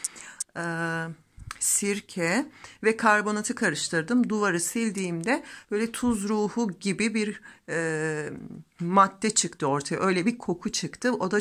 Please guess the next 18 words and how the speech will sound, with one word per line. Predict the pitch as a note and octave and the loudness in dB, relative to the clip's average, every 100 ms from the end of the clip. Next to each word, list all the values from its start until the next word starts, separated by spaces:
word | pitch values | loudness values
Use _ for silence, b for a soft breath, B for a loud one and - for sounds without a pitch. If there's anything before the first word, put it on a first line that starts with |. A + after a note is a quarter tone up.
| - | 0
beni | F#3+ G#3 | 0 0
çok | - F#3+ - | 0 -2 2
rahatsız | E3 D3 D3 D3 D3+ | 4 4 2 -4 -2
etti. | C#3+ - - D#4 B B B B | -2 -4 -2 -2 B B B B
Yani | G3+ G3 A3 | 6 6 8
denemek | B3 B3 B3 B3 F3+ | 8 10 8 6 6
lazım. | D#3 D3 F3 | 6 6 4
Boyanın | F3 F#3+ F#3 G3 | 4 6 4 2
içinde | F#3 - F#3+ F#3 G#3 G#3 | 0 0 2 4 2 2
neler | F#3+ F3 F3 F3+ | 4 6 6 6
var, | F3 D3+ D3+ | 4 2 2
hangi | F#3 F#3 F3+ | 2 2 2
maddelerden | F3+ E3 - E3+ D#3+ D#3 E3 E3 | 2 0 0 4 4 4 0 0
üretilmiş, | E3 D#3 D#3 D#3 F3 C4 - B B B | -2 -2 -2 -2 0 0 -2 B B B
içeriğini, | G#3 G3+ G#3+ G3+ G3 G#3 C4+ C#4 - _ - | -4 0 2 4 4 4 4 0 -12 _ -2
e, | D#3 D#3 D#3 | 2 2 4
öğrenmek | F#3+ F#3 F3+ D#3+ G#3+ B3 - | 6 6 6 6 4 2 2
gerekiyor. | G3 F#3+ F#3+ F3+ D3 A3+ | 2 2 -2 0 4 4